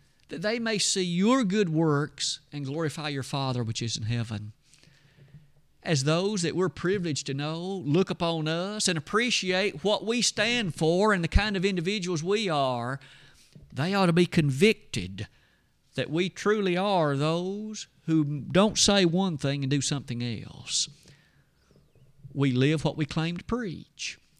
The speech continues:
and we are who we claim to be. And we thus would like them to know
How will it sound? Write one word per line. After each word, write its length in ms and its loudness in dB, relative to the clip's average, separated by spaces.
and 160 0
we 140 6
are 200 6
who 120 6
we 100 4
claim 320 -4
to 60 -6
be. 640 -8
And 160 -2
we 180 -2
thus 380 -6
would 120 -6
like 240 -10
them 540 -4
to 140 0
know 580 -2